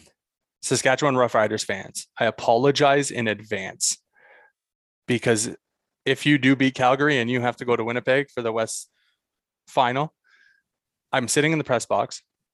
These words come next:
and this man with a mask on pokes me on the back. I look up, it's a guy in a Bombers hat. I thought because the mask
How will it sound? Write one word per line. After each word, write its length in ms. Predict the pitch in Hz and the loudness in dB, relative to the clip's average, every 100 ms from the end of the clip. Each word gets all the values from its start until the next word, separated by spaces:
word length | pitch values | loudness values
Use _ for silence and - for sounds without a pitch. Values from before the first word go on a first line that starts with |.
| _ _ | _ _
and 180 | 135 120 | -6 -2
this 200 | 113 - | -4 -2
man 440 | 131 127 113 120 - - | -2 -2 -2 -6 -14 -4
with 160 | 120 | 0
a 40 | 165 | 2
mask 420 | 151 135 113 - | 2 2 0 -2
on 300 | 104 104 147 _ _ _ _ _ _ _ _ _ _ _ _ _ _ _ _ _ - | -2 -4 -10 _ _ _ _ _ _ _ _ _ _ _ _ _ _ _ _ _ -4
pokes 280 | 139 - | -4 -2
me 100 | 139 | -2
on 100 | 117 | 0
the 80 | 110 | 0
back. 440 | 120 113 104 - _ _ _ _ | 2 2 0 -8 _ _ _ _
I 80 | 139 | -2
look 300 | 139 165 - | 2 2 6
up, 240 | 151 120 - | 6 6 2
it's 80 | |
a 40 | 127 | -2
guy 220 | 135 160 | 0 2
in 80 | 131 | 0
a 80 | 107 _ | -6 _
Bombers 460 | 123 139 147 107 - | -2 -2 -4 -8 -10
hat. 280 | 104 107 - _ _ _ _ _ _ - - - _ | -10 -12 -16 _ _ _ _ _ _ -8 -8 -10 _
I 80 | 139 | -6
thought 440 | - - 180 208 139 | -4 4 6 6 4
because 280 | - 165 170 | 0 0 2
the 80 | |
mask 600 | 196 170 143 113 151 - | 2 4 2 0 -2 -6